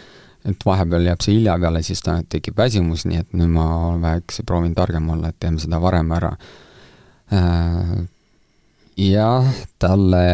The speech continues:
meeldib väga sportida. Äh, ja kui ma mingi aeg küsisin, et, ähm,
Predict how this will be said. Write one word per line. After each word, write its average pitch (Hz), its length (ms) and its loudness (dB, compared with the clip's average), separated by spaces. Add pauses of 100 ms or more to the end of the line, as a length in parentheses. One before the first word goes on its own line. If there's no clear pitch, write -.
(200)
meeldib 92 400 2
väga 90 240 2
sportida. 107 640 -2 (960)
Äh, 90 420 0 (140)
ja 92 140 0
kui 104 120 2
ma 92 120 4
mingi 95 320 2
aeg 85 200 2
küsisin, 87 400 2
et, - 240 -6
ähm, 87 400 2